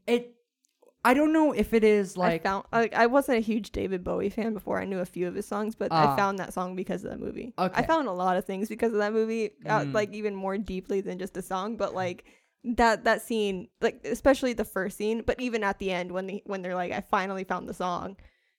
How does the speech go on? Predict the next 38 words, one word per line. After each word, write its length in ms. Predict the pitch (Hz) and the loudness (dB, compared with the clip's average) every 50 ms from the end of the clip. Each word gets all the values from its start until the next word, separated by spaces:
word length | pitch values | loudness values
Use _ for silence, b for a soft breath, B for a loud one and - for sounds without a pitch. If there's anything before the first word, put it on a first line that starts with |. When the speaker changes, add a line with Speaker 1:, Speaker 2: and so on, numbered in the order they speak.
| b _ | b _
Speaker 2:
like, 340 | - 208 190 185 - - - _ _ _ _ - - - _ _ _ _ _ _ _ - | -4 -2 -2 -2 -4 -8 -20 _ _ _ _ -20 -20 -20 _ _ _ _ _ _ _ -4
mm. 200 | 214 196 196 165 - _ _ _ _ _ _ _ _ _ - | -4 -4 -4 -8 -12 _ _ _ _ _ _ _ _ _ -6
Speaker 1:
Yeah, 300 | 170 170 233 202 160 - | 0 2 4 4 4 2
it 80 | - 185 | 2 2
Speaker 2:
'Cause 100 | 247 214 | 2 4
that's, 180 | 151 - - 190 | 6 4 4 4
Speaker 1:
is. 60 | - | 4
Speaker 2:
that's, 220 | 262 254 240 - | 2 2 2 2
like, 220 | 285 254 - - _ | 0 0 0 -2 _
'cause 160 | - 247 226 | 0 0 0
it's 160 | 233 226 - - | 0 -4 -6 -4
in 160 | - 226 254 269 | -2 0 0 2
the 80 | 277 | 2
movie, 240 | 254 226 208 202 170 | 2 2 2 0 -2
but 200 | - - - - | -8 -10 -8 -8
it's, 160 | 196 190 - - | -8 -8 -6 -8
like, 180 | 180 - - _ _ _ _ - | -10 -10 -12 _ _ _ _ -8
it's 160 | - 208 - | -6 -2 -2
also, 400 | 208 202 - - 208 190 190 - | -2 -2 -2 -4 -6 -6 -6 -6
like, 260 | - 190 180 - - - _ _ _ _ _ _ _ _ _ _ _ | -6 -6 -8 -8 -12 -20 _ _ _ _ _ _ _ _ _ _ _
their, 380 | - 208 202 233 233 233 226 214 | -14 0 4 6 6 8 6 4
their 160 | - 240 233 226 | 4 2 2 4
tradition 340 | - 262 233 226 - 247 | 4 4 4 2 2 0
before 240 | 220 196 - - 202 196 | -4 -4 -4 -4 -6 -6
they 120 | 185 185 | -6 -6
meet 260 | 185 185 - - _ | -8 -10 -12 -14 _
Charlie 440 | - - - - - - - - - | -12 -8 -8 -6 -6 -8 -10 -12 -12
is 180 | - - - - - - | -14 -16 -18 -20 -14 -8
to 120 | - 214 196 | -4 -4 -4
go 280 | 208 196 190 185 175 | -2 -2 -2 -2 -4
and, 240 | 175 170 175 190 - - - | -4 -6 -10 -12 -14 -14 -10
and 220 | - 208 202 175 | -8 -6 -4 -2
ride 220 | 175 185 180 180 - | 0 0 0 -2 -4
through 120 | 185 185 | -6 -8
the 120 | 185 180 | -8 -8
tunnel 460 | 180 - 214 202 180 180 175 180 180 175 | -8 -6 -4 -4 -4 -4 -6 -6 -6 -8
and, 100 | 175 175 | -8 -8
like, 260 | 180 175 - - | -8 -10 -10 -14